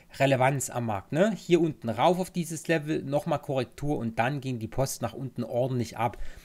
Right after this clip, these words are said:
Und da stehen wir jetzt. Und wenn wir hier schon abprallen, dann kommen diese Szenarien nach unten zu tragen. Ansonsten oben drüber haben wir noch liegen hier etwas drüber, dieses Schwunglevel um die dreiundvierzig fünfundzwanzig, also dieses Umkehrlevel hier. Und dann hier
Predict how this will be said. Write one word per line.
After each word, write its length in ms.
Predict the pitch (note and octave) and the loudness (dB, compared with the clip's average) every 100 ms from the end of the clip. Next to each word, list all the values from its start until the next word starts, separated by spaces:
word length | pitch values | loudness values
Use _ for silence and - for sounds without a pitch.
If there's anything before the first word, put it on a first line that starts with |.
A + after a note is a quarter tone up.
| - _ | -20 _
Und 140 | A#2+ A#2 | -6 0
da 140 | C#3 | 0
stehen 340 | - C#3+ D3+ C3+ | 2 0 0 0
wir 80 | |
jetzt. 260 | G2+ F#2 - | -4 -6 -8
Und 160 | B2 A#2+ | -6 -4
wenn 140 | C#3 | -2
wir 80 | C3+ | -2
hier 260 | C#3+ G#3 | 0 0
schon 240 | A3 - C#3+ | 0 0 0
abprallen, 560 | D3 - - B2 C3 | 0 -4 -2 0 0
dann 160 | B2+ A#2+ | 0 -2
kommen 240 | - D#3+ | 2 2
diese 220 | C#3+ - C3+ | 0 -4 -4
Szenarien 580 | - C3 C3 E3+ D#3+ | 0 2 2 2 0
nach 200 | C#3+ B2+ | 0 0
unten 400 | D3+ F#3 F#3 A#2+ | 0 0 0 -4
zu 160 | - B2 | -2 -6
tragen. 480 | - A#2 A2 C3+ D#3 - - | -2 0 0 0 -4 -10 -10
Ansonsten 640 | - B2+ C3+ G3 - - - | -2 4 6 4 2 -2 2
oben 280 | D#3+ F3 | 4 4
drüber 360 | - E3+ F#3+ E3 | 2 4 4 4
haben 100 | F3 | 4
wir 80 | F3 | 2
noch 160 | D3+ | 0
liegen 300 | D3 E3 D#3+ | -2 -4 -2
hier 280 | C3 E3 - | 0 2 0
etwas 360 | - C3+ C3+ - | -4 -2 -2 0
drüber, 260 | E3 E3+ | 2 4
dieses 300 | D#3+ B2+ A#2+ | 2 -2 -4
Schwunglevel 640 | - C#3+ F#3+ F#3+ E3 D#3+ D#3 - - - | -2 0 2 4 4 4 0 0 -8 2
um 200 | F3 F3 | 2 2
die 200 | C#3+ - | -2 -4
dreiundvierzig 760 | B2 B2+ D#3+ - D3 - B2+ | 2 4 2 -2 -6 -6 -6
fünfundzwanzig, 880 | - C3 B2 - C3+ E3 F3 D#3+ - | -2 0 0 0 2 2 0 -2 -2
also 160 | G#2+ G#2+ | -4 -4
dieses 340 | G#2+ G2 - | -6 -6 -6
Umkehrlevel 640 | D#3+ F3 E3+ D3 D3 C#3 | 0 0 4 4 2 0
hier. 280 | B2 C#3+ C#3 - - - | -2 0 0 -2 -14 -4
Und 180 | C3 B2 | 0 4
dann 240 | B2 C3 - | 2 2 -4
hier 340 | - B2 C3 | -4 2 2